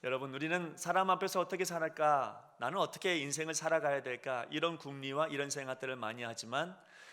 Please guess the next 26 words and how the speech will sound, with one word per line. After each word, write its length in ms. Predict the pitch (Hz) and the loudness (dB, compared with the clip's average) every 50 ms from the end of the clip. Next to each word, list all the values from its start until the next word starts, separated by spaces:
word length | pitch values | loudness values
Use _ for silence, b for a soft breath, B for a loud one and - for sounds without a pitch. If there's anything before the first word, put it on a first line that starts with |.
| B B B | B B B
그러나 720 | - 127 113 110 113 123 135 139 120 113 123 139 156 165 - | -8 -6 -6 -2 0 2 2 2 2 0 -4 -8 -12 -14 -10
정작 380 | - 123 120 135 151 190 185 | -8 -8 -4 0 2 2 4
우리가 280 | 147 143 220 180 175 170 | 4 4 8 8 8 8
생각해야 580 | 175 - 175 185 196 202 190 - 190 180 160 - | 8 4 -4 -4 -4 -4 -2 -2 -2 -2 -2 -2
될 160 | 135 127 - | -4 -6 -6
것은 280 | 120 117 - 160 151 139 B B B B B B | -6 -6 -4 -6 -6 -8 B B B B B B
내가 240 | - 87 - - 151 | -16 -12 -8 -6 -4
하나님 340 | 175 202 196 208 214 233 226 | -2 0 0 2 4 4 4
앞에서 320 | 214 220 214 196 - 208 | 4 4 2 2 2 2
어떻게 240 | 175 - 165 156 175 | 0 0 -2 -2 -2
살아가고 440 | 165 180 175 165 160 151 147 139 135 | -2 0 -2 -2 -2 -2 -2 -4 -4
있는가? 600 | 120 107 101 107 104 92 90 92 95 90 90 90 - _ _ b b b b b b | -6 -8 -10 -12 -12 -12 -12 -12 -12 -12 -14 -18 -20 _ _ b b b b b b
내가 240 | - 123 127 160 185 | -2 2 4 4 4
오늘 440 | 165 143 135 135 165 196 220 233 - - - - _ | 4 2 2 2 0 0 0 -4 -8 -14 -20 -20 _
하나님 400 | - - 180 175 160 165 180 208 | -10 -6 -4 -2 -2 -2 0 0
앞에서 760 | 190 156 135 - - 127 123 - - 151 160 160 - - - - | 2 2 2 0 -2 -2 0 2 2 2 2 0 -2 -8 -10 -6
어떤 320 | 98 104 - - 123 123 | -6 -6 -2 0 2 2
사람인가? 800 | 127 - 147 139 139 143 147 147 151 156 170 160 131 110 104 - B B B B _ - | 4 2 2 2 2 2 0 0 2 4 4 4 4 2 -4 -12 B B B B _ -2
여러분, 280 | 123 120 123 135 156 147 | 0 0 0 0 0 -2
이것을 380 | 147 139 131 143 139 139 - - | -4 -2 0 0 2 2 2 2
아는 300 | - 110 117 120 135 139 | 2 2 2 2 0 0
것은 260 | 127 131 - 170 175 | 0 0 0 -2 -4
굉장히 360 | 165 180 165 170 180 185 190 | -4 -6 -6 -6 -6 -6 -6
중요할 440 | 185 - - 156 151 160 160 151 143 | -8 -8 -8 -6 -4 -2 0 0 0
것 140 | 139 156 147 | -2 -2 -2
같습니다. 580 | 135 120 - - 117 110 101 101 - 92 87 | -2 -2 -2 -4 -4 -8 -12 -14 -16 -16 -18